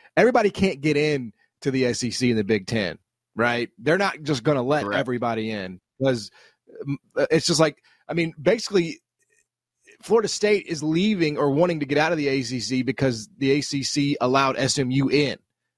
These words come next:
Speaker 1: okay? I mean,
Speaker 2: Mm-hmm.
Speaker 1: that's not the only reason, but that's definitely the, that was the, the, the catalyst. That was like, "This is the last straw. We're not sharing a freaking league with S M U. Okay, they're buying their way in. This is embarrassing for everybody involved. We're not doing it." So everybody's not
Speaker 2: Woo.
Speaker 1: gonna get into this new S E C and this new,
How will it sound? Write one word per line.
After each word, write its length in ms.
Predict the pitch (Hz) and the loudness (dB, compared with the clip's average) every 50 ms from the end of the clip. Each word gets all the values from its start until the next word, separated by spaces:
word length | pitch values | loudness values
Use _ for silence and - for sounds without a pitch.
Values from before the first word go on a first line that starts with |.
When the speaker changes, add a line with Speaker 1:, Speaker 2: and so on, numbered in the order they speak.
| _ - | _ -8
Speaker 1:
okay? 460 | 117 117 - 131 131 135 139 143 131 - _ _ _ _ | -8 -4 -2 0 0 0 0 -4 -6 -10 _ _ _ _
I 60 | 110 | -2
mean, 80 | 107 143 | 0 2
Speaker 2:
Mm-hmm. 20 | |
Speaker 1:
that's 220 | 143 147 139 - | 2 0 0 0
not 180 | 170 160 156 - | 0 -2 -2 -2
the 100 | 135 135 | -2 0
only 240 | 147 170 190 190 190 | 2 2 2 2 2
reason, 440 | 185 202 214 226 220 196 220 214 185 - _ _ _ | 0 0 0 0 0 0 0 0 0 -6 _ _ _
but 60 | 147 | -4
that's 160 | 160 143 - | -4 -4 -2
definitely 420 | - 185 185 180 - 180 185 175 160 | 0 0 0 0 0 -2 -2 0 0
the, 360 | 143 147 147 143 135 123 - _ _ _ _ | 0 0 2 2 0 0 -2 _ _ _ _
that 200 | - 156 165 156 | 0 0 0 2
was 180 | 160 156 127 117 | 0 0 0 2
the, 260 | 143 139 139 135 127 123 | 2 2 2 2 0 0
the, 160 | 135 135 127 | -2 -2 0
the 100 | 127 123 | -2 0
catalyst. 540 | - 151 147 135 127 110 95 87 78 - - | 0 0 0 0 -2 -4 -6 -8 -8 -4 -4
That 60 | 131 | -2
was 80 | 127 | -2
like, 100 | 127 131 | -2 0
"This 120 | 127 151 135 | 0 -2 0
is 60 | 139 | 0
the 60 | 131 120 | 0 0
last 300 | 131 131 123 123 120 - | 2 2 2 0 -2 -4
straw. 400 | - 120 113 110 110 110 104 - _ _ _ _ | -4 0 2 2 2 2 0 -2 _ _ _ _
We're 120 | 135 147 | 0 0
not 160 | 156 147 139 | 2 0 0
sharing 280 | - - 139 135 131 123 | -2 -2 0 0 0 -2
a 40 | 113 | -4
freaking 340 | - 135 131 107 123 120 | -4 -4 -4 -2 -2 -2
league 220 | 120 120 120 120 107 | 0 0 -2 -2 -2
with 100 | 113 113 | -2 -2
S 180 | 110 104 - | -2 -2 -2
M 140 | 113 107 104 | -4 -4 -2
U. 200 | 101 90 87 92 - | -2 -4 -4 -4 -6
Okay, 240 | - 107 - 127 113 | -6 -2 0 0 0
they're 140 | 113 117 110 | 2 0 0
buying 240 | 101 120 120 117 113 | 2 0 0 0 0
their 100 | 117 113 | -2 0
way 260 | 110 117 113 113 113 | 0 0 0 0 0
in. 100 | 113 107 | -2 -2
This 160 | 113 107 - | -2 -4 -4
is 100 | 107 104 | -4 -4
embarrassing 540 | 113 107 104 113 110 110 107 98 107 107 104 | -4 -2 0 2 2 2 0 -2 -4 -8 -6
for 140 | - 104 101 | -2 0 0
everybody 420 | 104 101 107 98 104 104 104 104 | 0 0 0 0 0 0 0 -2
involved. 320 | 104 101 98 104 101 101 101 | -4 -4 -2 0 0 2 2
We're 80 | 107 | 0
not 160 | 101 95 90 | 0 0 0
doing 220 | - 101 92 80 78 | -2 -2 -2 -4 -6
it." 100 | - - _ _ - - - - - | -10 -14 _ _ -20 -20 -20 -18 -6
So 200 | - - 143 143 | 0 2 4 4
everybody's 400 | 160 220 262 269 262 214 175 139 | 4 4 4 2 0 0 0 -2
not 140 | 165 160 392 | 0 2 4
Speaker 2:
Woo. 60 | 440 | 4
Speaker 1:
gonna 140 | 440 143 127 | 4 2 0
get 160 | 123 135 131 | 0 0 0
into 220 | 135 131 120 120 | 0 -2 -4 -6
this 180 | 107 113 110 - | -6 -6 -6 -4
new 200 | 120 120 120 117 | -2 0 2 2
S 120 | 113 113 - - | 2 0 -2 -6
E 40 | 110 | -8
C 200 | - - 120 117 | -4 -2 0 0
and 100 | 110 107 | 0 0
this 160 | 107 - - | -2 -4 -2
new, 140 | 113 113 | -2 -2